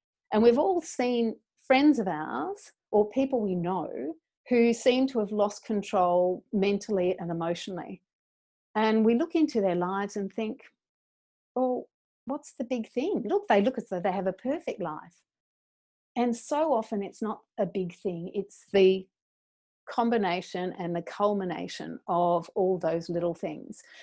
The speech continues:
So My Turn isn't, 'cause I know someone said, "Oh, so you're saying it's okay to be on a red road, so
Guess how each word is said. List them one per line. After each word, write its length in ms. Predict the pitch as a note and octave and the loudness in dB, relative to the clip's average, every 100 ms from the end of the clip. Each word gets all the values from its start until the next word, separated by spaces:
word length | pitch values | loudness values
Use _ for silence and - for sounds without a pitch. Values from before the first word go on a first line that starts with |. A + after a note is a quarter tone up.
| - | -20
So 220 | - A#3 | 2 4
My 300 | A3 A3+ C#4 | 6 4 4
Turn 640 | D#4 B3 F3 D#3 A3+ C#4+ D#4 _ | 4 0 -2 -2 -4 -4 -6 _
isn't, 300 | - G#3 G#3+ | 2 4 4
'cause 140 | - A#3 | 4 2
I 80 | A3+ | 6
know 160 | B3+ | 6
someone 440 | A#3+ A3+ G#3 F#3 F#3 | 4 0 2 2 2
said, 260 | F#3 F3+ - | 4 4 8
"Oh, 220 | F#4 F#3 | 8 8
so 140 | F#3 | 2
you're 240 | G#3 A#3 C4 | 2 6 6
saying 300 | - F#3+ F3+ | 4 2 0
it's 160 | - | -2
okay 400 | F3 F#3 - F3+ | 0 0 4 6
to 100 | B3 | 6
be 140 | A3 E3 | 4 0
on 120 | D#3+ | -2
a 60 | D#3 | -2
red 240 | E3 D#3+ | -4 -4
road, 360 | D#3+ E3 A3 A3 | -6 -4 -4 -2
so 720 | A3+ G3+ G3+ G3 F#3+ F#3+ | 2 4 6 6 6 4